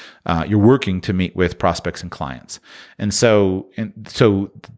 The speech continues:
then you say, "How efficiently, how many prospects and clients can I meet with on a daily basis?" So the guy who can sit in his office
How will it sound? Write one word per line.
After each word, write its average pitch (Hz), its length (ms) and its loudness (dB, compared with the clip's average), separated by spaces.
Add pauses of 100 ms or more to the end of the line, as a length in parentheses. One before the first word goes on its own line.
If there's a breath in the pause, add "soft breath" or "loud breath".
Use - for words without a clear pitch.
then 120 200 4
you 127 140 4
say, 92 300 2
"How 135 400 0
efficiently, 107 800 2
how 117 220 2
many 131 220 2
prospects - 600 -2
and 104 100 -6
clients 95 340 0
can 95 140 -4
I 90 80 0
meet 113 220 0
with 92 160 -4
on 90 100 -2
a 87 80 -4
daily 85 260 -2
basis?" - 520 -2 (480 loud breath)
So 101 360 2
the 95 120 -2
guy 107 320 2
who 127 160 0
can 101 160 -4
sit - 240 0
in 107 100 -6
his 104 180 0
office 98 640 0